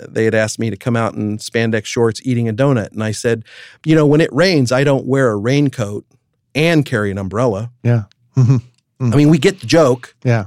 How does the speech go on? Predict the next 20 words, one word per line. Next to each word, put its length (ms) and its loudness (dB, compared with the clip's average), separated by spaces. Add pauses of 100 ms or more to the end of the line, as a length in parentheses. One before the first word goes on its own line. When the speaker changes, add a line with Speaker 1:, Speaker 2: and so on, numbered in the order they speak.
(120)
Speaker 1:
Like, 120 -4
you 140 4
literally 480 6
need 160 4
me 100 4
with 140 4
a 60 0
donut 420 0
in 60 -6
my 100 2
mouth 240 0
to 80 -20
tell 180 2
the 60 -2
story 300 2
that 100 2
I'm 80 2
a 80 2
big 180 0
guy? 260 0